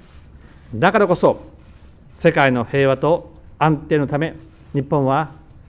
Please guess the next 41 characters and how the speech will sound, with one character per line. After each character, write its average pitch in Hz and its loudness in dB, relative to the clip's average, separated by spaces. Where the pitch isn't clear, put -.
こ 151 0
れ 151 2
ま 151 2
で 151 2
以 202 2
上 180 4
に 82 -6
貢 127 0
献 120 -4
し - -18
て 127 -2
い 107 -4
き 110 -10
ま 90 -12
す。 - -20
さ 156 2
ら 135 2
に、 98 -4
い 139 -4
か 151 0
な 170 2
る 143 2
紛 147 -2
争 135 -2
も 151 -4
力 175 2
で 147 2
は 135 4
な 143 0
く、 - -18
国 139 -2
際 220 0
法 160 2
に 139 2
基 - 2
づ 165 0
き、 127 -8
外 135 0
交 135 -2
的 143 -6
に 185 -4